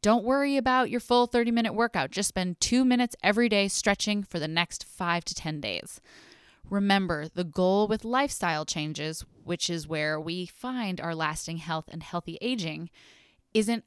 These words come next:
a quick fix solution. Even if you manage to drop X amount of weight in thirty days, chances are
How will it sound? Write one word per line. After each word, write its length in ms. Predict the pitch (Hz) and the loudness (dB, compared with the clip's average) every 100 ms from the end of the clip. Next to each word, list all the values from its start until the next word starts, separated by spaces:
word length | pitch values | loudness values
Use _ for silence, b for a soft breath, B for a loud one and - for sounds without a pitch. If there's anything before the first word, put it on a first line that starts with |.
| - | -10
a 60 | |
quick 340 | - 190 175 - _ | -4 -2 -2 -6 _
fix 460 | - 160 - - - | -6 -6 -4 -12 -14
solution. 680 | - 156 165 - 107 165 - _ b b b b b b | -6 -2 -2 -2 -4 -14 -20 _ b b b b b b
Even 280 | 240 277 311 | 2 4 4
if 160 | 311 240 | 0 2
you 100 | 254 | 2
manage 460 | 208 180 180 175 | 4 2 0 -2
to 140 | - 180 | -4 0
drop 340 | 165 151 - - | 2 0 0 2
X 240 | 165 - | 2 2
amount 240 | 185 165 165 | 0 2 2
of 100 | 151 | 0
weight 280 | 160 160 - - | -2 -2 -4 -6
in 140 | 165 | -6
thirty 320 | 165 160 156 | -2 -2 -2
days, 400 | 143 123 107 - | -4 -4 -4 -6
chances 460 | - - 202 214 196 | -2 0 0 0 0
are 360 | 160 156 156 | 2 2 0